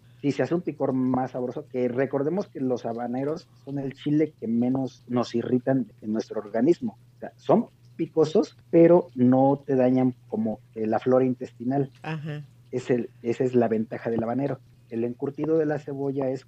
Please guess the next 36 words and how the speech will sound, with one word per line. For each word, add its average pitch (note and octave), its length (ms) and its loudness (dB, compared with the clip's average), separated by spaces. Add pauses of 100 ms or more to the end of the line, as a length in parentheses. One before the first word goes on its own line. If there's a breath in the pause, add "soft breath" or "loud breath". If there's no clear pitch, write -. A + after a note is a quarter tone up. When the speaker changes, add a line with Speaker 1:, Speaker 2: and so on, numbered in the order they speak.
(160)
Speaker 1:
con A#2 260 -4
limón. C3 540 -4 (340)
Eh, A2 80 -8
o, A#2 380 -2
o, A#2 160 -6 (160)
por - 80 -8
ejemplo, D3+ 200 -4
aquí D3 120 -10
que D3+ 140 -4
no, D3 140 -6 (140)
no D3+ 80 -2
encontramos D3 560 -6
el B2 160 0
árbol B2+ 380 -4 (100)
que G2+ 260 -18 (500)
es B2 100 -8
la C3+ 120 2
naranja B2 560 0
agria, C3 400 0 (320)
ah, G2+ 320 -6 (160)
nosotros C#3+ 440 0
lo C#3 100 2
que C3 80 -2
hacemos C3+ 340 -4
es C3+ 100 -6
sustituirla C3+ 720 0
con G2+ 220 -6 (420)
mitad A2 280 2
de D#3+ 120 6
limón D3+ 420 4
y B2 80 -2
mitad A2 300 -2
de A#2+ 80 2
jugo A2 320 -4
de A2 100 -2
naranja. A#2+ 500 -6